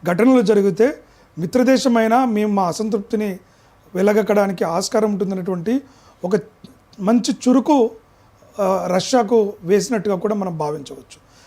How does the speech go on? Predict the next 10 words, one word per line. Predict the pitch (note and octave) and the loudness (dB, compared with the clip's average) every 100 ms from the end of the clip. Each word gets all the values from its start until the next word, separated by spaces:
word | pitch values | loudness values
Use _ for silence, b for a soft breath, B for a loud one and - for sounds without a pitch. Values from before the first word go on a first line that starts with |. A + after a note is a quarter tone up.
| b | b
కాబట్టి | G#3+ A3 G3 D4+ | 0 0 0 0
ఒక | A3 G3 A3+ A3+ B B B E3 | 0 2 2 0 B B B -6
మిత్రుడికి | F#3+ - D4 C4+ G3+ C#4 D4+ - - | -4 2 2 2 2 0 0 -8 -2
అవసరమైన | G#3+ A3+ B3 A#3+ A#3+ | 0 2 2 2 0
సందర్భాల్లో | A3+ G#3 G#3+ G3 G#3 G#3+ G3+ | -2 -2 0 2 2 2 0
మందలింపు, | E3 E3+ G3+ G3+ F#3 A#3 A#3+ - b b b b | -2 0 0 0 -2 -6 -6 -12 b b b b
అదేవిధంగా | G3 C4 C4 A#3+ A#3 A#3+ | 2 4 4 2 2 0
సహాయ | G3+ E3+ A3+ A#3+ | 0 0 2 2
సహకారాలను | A3 G#3+ A3 G#3+ G3 | 0 0 0 0 -2
అందించడంలో, | F#3+ G3+ - E3+ D3 | -2 -4 -4 -6 -6